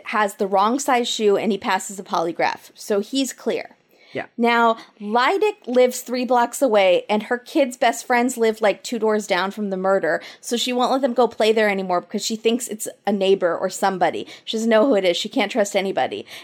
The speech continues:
Speaker 1: And I thought that was so sad 'cause the kids already witnessed this horrible, gruesome crime scene and now they can't go play at their friend's house. Like, these kids have been through the ringer in this episode.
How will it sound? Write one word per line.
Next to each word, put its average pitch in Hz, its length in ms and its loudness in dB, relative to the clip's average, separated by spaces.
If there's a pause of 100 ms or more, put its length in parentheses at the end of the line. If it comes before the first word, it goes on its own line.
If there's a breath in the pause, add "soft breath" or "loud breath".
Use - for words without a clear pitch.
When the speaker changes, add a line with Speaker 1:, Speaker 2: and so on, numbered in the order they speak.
Speaker 1:
And 233 120 2
I 320 120 2
thought 349 240 2
that 359 100 2
was 285 120 -4
so 277 180 4
sad 247 360 2
'cause 240 140 -2
the 240 100 -4
kids 269 280 0
already 226 400 2
witnessed 214 420 -2
this 208 160 -6
horrible, 208 380 2
gruesome 208 420 -4
crime 185 260 -2
scene 165 320 -8 (240 loud breath)
and 208 140 0
now 202 140 4
they 277 120 0
can't 226 260 0
go 190 120 2
play 180 240 2
at 170 120 0
their 165 120 -2
friend's 165 280 -6
house. - 340 -6 (280 soft breath)
Like, 202 180 0
these 359 200 0
kids 214 240 -2
have 185 120 -4
been 180 160 -2
through 180 160 -10
the 170 100 -6
ringer 160 260 -6
in 160 80 -10
this 147 160 -10
episode. - 420 -8